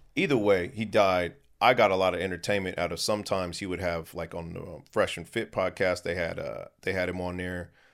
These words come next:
Some lady was on there, and she, I think it was the best argument I ever heard him give to somebody, which was like, she was like, "It's just not fair how men run the planet,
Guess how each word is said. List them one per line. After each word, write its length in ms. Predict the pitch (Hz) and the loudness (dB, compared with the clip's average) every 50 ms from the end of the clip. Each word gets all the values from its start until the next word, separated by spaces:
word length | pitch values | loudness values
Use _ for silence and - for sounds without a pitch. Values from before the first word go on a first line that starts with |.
| _ _ | _ _
Some 260 | - - 110 107 98 | -6 -4 -4 -2 0
lady 200 | 98 95 95 92 | 0 0 0 -2
was 180 | 87 92 85 90 | -4 -6 -6 -4
on 200 | 90 90 90 90 | -4 -4 -4 -4
there, 160 | 87 87 87 | -4 -4 -4
and 160 | 85 85 85 | -6 -8 -10
she, 360 | - - - 95 92 90 82 - _ _ _ _ _ _ _ _ - | -12 -10 -6 -6 -6 -6 -6 -10 _ _ _ _ _ _ _ _ -20
I 100 | _ - - | _ -2 -2
think 100 | 165 160 | 2 2
it 20 | |
was 100 | 147 107 | 2 0
the 60 | 101 85 | 0 -2
best 280 | 82 107 113 123 - | 4 4 4 4 6
argument 360 | - 110 117 110 107 107 107 | 4 4 4 4 2 0 2
I 120 | 98 98 95 | 2 4 2
ever 220 | 101 98 98 92 | 2 2 0 -2
heard 320 | 87 95 95 95 92 92 - - - - - | -2 0 0 0 0 0 -2 -2 -4 -4 -14
him 460 | _ - 143 131 113 104 92 90 90 - _ - | _ -2 0 0 0 -2 -4 -8 -12 -16 _ -10
give 240 | - 107 107 101 - | -4 -2 -2 -2 -2
to 100 | - 90 | -6 -8
somebody, 400 | - - 92 87 85 85 85 87 | -6 -4 -4 -6 -6 -8 -8 -8
which 200 | 85 90 85 - | -8 -10 -10 -10
was 160 | 90 85 - | -10 -10 -8
like, 360 | 73 76 80 78 71 - _ _ _ _ _ _ _ _ _ | -6 -6 -6 -8 -10 -18 _ _ _ _ _ _ _ _ _
she 120 | - 113 | -10 -8
was 120 | 98 90 82 | -8 -4 -4
like, 180 | 92 85 - 95 | -4 -4 -4 -6
"It's 100 | 90 - | -6 -4
just 180 | - 104 - 101 | -6 -4 -4 -4
not 180 | 95 78 - | -4 -6 -6
fair 340 | - - 104 98 87 80 85 90 | -2 0 2 2 2 0 -4 -6
how 120 | 87 85 | -8 -8
men 380 | 85 87 92 95 90 87 85 82 - | -6 -4 -4 -4 -4 -6 -10 -8 -6
run 140 | 95 92 | -6 -6
the 80 | 85 82 | -6 -8
planet, 460 | - - 92 87 85 85 85 85 _ | -8 -8 -8 -6 -8 -8 -12 -14 _